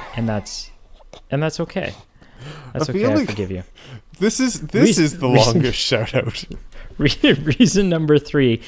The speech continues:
Speaker 2: is Carl is going to be a guest in an upcoming episode, which,
Speaker 1: Yes.
Speaker 2: I mean, I just
Speaker 1: Mm-hmm.
Speaker 2: decided right now, uh, Pete and I haven't talked about it. We haven't talked about it with Carl. There's literally
Speaker 1: Mm.
Speaker 2: no plan. But what a
Speaker 1: Mm.
Speaker 2: great way for Carl to find out.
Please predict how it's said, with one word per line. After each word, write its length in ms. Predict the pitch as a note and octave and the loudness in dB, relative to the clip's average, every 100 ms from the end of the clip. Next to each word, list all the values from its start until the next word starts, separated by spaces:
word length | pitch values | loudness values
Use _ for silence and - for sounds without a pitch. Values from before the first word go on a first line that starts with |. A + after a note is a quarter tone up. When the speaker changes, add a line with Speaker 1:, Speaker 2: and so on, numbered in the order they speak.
| - - | -12 0
Speaker 2:
is 140 | D#3 | 0
Carl 380 | - E3+ F#3 F3+ | 2 4 6 4
is 120 | D#3+ | 2
going 240 | C3+ D#3 C#3+ | 2 0 0
to 60 | |
be 140 | C3+ C3 | 0 0
a 40 | |
guest 380 | A#2 C3+ C#3+ - | 0 0 0 -2
in 80 | A#2+ | -2
an 100 | A2 | 0
upcoming 440 | A2+ - B2 G#2 | -2 -2 -2 0
episode, 480 | G#2+ A2+ - G2+ D#2+ | -2 0 -2 -2 2
which, 180 | C#3+ C#3+ | 4 4
Speaker 1:
Yes. 280 | A2+ C3+ A#2+ | 2 0 2
Speaker 2:
I 100 | C3+ | 2
mean, 240 | C3 B2 - - - - | 4 2 -2 -8 -20 -2
I 160 | A#2 | 2
just 180 | D3 D#3 | 2 2
Speaker 1:
Mm-hmm. 80 | A2+ | 0
Speaker 2:
decided 320 | G#2+ A#2+ A#2 | 2 2 4
right 200 | A2 A2 | 4 4
now, 340 | G#2+ G#2+ G2+ - - _ _ - | 2 2 0 -4 -16 _ _ -4
uh, 120 | C#3+ B2+ | -4 -4
Pete 220 | - F3 A2+ | -2 0 2
and 80 | |
I 120 | C#3 B2+ | 2 4
haven't 240 | A#2+ A#2+ | 4 2
talked 280 | A#2+ A#2 G#2 | 2 0 0
about 260 | A2+ A2 | 0 2
it. 100 | G#2+ | 2
We 100 | F#2+ | 4
haven't 200 | C3 B2 | 4 4
talked 240 | A#2 B2+ G#2+ | 2 0 0
about 200 | A#2 A2 | 2 2
it 60 | G2 | 2
with 120 | G2 | -4
Carl. 340 | - A2+ G#2+ | -2 0 2
There's 200 | A2 B2 | 2 0
literally 380 | F3+ F#3+ D#3+ C3+ | 2 4 4 2
Speaker 1:
Mm. 40 | B2 | 2
Speaker 2:
no 260 | B2+ B2 | 4 4
plan. 460 | A#2 - A#2 G2 F#2+ - - | 2 0 0 0 -4 -10 -8
But 80 | - | 0
what 140 | B3+ | 2
a 40 | C#4+ | 2
Speaker 1:
Mm. 60 | |
Speaker 2:
great 200 | B3 C4 | 4 4
way 160 | G3 G#3 | 4 0
for 140 | F#3 | 0
Carl 260 | D#3 D#3+ C#3 | 0 2 4
to 60 | C#3 | 2
find 260 | - B2+ B2+ | -2 -2 0
out. 220 | C3 | -2